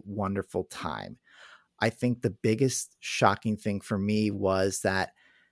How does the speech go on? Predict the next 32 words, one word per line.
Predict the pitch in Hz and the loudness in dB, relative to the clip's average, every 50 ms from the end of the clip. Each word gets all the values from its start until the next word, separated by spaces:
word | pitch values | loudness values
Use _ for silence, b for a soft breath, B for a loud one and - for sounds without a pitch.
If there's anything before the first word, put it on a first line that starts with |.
| b b _ _ _ - | b b _ _ _ -2
it | 123 120 | 2 4
is | 123 120 113 | 4 4 2
such | - - 135 120 - 139 | 2 2 0 2 2 2
a | 123 107 | 0 2
slow-paced | - - - - - - - - 113 104 104 110 110 117 120 127 139 147 147 147 _ - - - - - 120 120 113 - - - - | 0 -2 -2 -2 -2 -2 -2 -2 -2 2 4 6 8 8 10 8 8 8 4 2 _ -14 -14 -12 -2 -2 0 0 0 -4 -8 -8 -2
game | - 107 107 110 107 | 0 2 2 2 2
in | 104 101 | 0 0
the | 101 98 | -2 -4
best | - - 90 85 - - - - | -2 0 0 0 0 -2 -8 0
possible | - 92 82 - - - - 90 90 | 0 0 0 0 -8 -8 -6 -4 -2
way | 90 92 76 73 71 | -2 -2 -2 -2 -4
that | 85 - - - | -6 -10 -8 -4
you | 110 104 - - | -2 -2 -2 -2
have | - - - 117 113 - | -4 -2 0 0 0 0
to | - 117 | -4 -2
be | 123 123 113 | 0 0 0
mindful | 110 104 101 101 107 107 107 104 - 110 98 98 101 | 2 2 0 0 0 0 -2 -2 0 4 4 4 4
in | 98 95 | 2 0
regards | 98 92 - 101 98 98 95 - - - - | -4 -2 0 0 0 0 0 -6 -8 -8 -4
to | - 110 104 101 104 104 - B B B B B B B B B B _ _ _ _ _ - | -2 0 0 0 0 -2 -4 B B B B B B B B B B _ _ _ _ _ 0
not | 120 127 143 165 | 2 2 2 2
necessarily | 143 - - 143 127 120 120 107 | -2 2 4 4 6 6 4 0
the | 107 | -2
tactile | - - - 139 123 - - - - 113 107 104 | -6 -4 2 2 2 2 2 0 0 2 2 2
sense | - - - 107 101 - | 0 -2 -2 -2 -2 -2
of | 110 - | -6 -4
how | - 117 107 | -2 -2 0
you | 101 104 101 | 0 -2 -6
hold, | - - - - - - 165 170 175 180 170 143 127 - | -8 -10 -8 -2 6 10 10 10 12 10 8 6 2 0
like, | 123 110 98 | 0 2 2
a | 104 101 | 2 0
knife | 98 95 95 95 90 87 - - | 0 -2 -2 -2 -2 -4 -6 -8